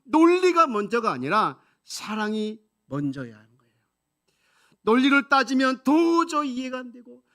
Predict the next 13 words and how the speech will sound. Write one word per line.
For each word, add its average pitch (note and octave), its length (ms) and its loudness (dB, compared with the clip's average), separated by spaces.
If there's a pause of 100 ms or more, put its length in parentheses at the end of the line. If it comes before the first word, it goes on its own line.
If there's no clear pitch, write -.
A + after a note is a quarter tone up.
(140)
논리를 D#4+ 400 2
따지면 C4+ 380 0
도저히 D#4 720 2
용서가 B3+ 400 -8
안 A#3+ 100 -16
되고, B3 340 -20 (280)
논리를 E4 400 2
따지면 C#4+ 360 -2
도저히 F4 540 2
용납이 C4 420 -2
안 G#3 200 -6
되는지만, G#3 720 2 (440)
그러나 E4 560 2